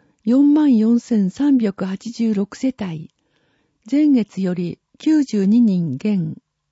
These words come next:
カタログポケットでは、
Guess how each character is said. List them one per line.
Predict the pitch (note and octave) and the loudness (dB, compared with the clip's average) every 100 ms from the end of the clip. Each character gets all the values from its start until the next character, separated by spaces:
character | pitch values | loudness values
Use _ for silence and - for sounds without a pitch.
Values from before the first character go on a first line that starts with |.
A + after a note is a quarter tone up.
| _ _ _ _ _ _ _ _ _ _ _ _ _ _ _ _ _ | _ _ _ _ _ _ _ _ _ _ _ _ _ _ _ _ _
カ | - A#3+ | -10 -4
タ | D4 | -2
ロ | D4 | 2
グ | C#4+ C#4+ | 4 2
ポ | D4 | -2
ケ | - A3 | -2 -6
ッ | |
ト | - F#3+ | -4 -6
で | F3+ | -4
は、 | E3 D#3+ | -6 -10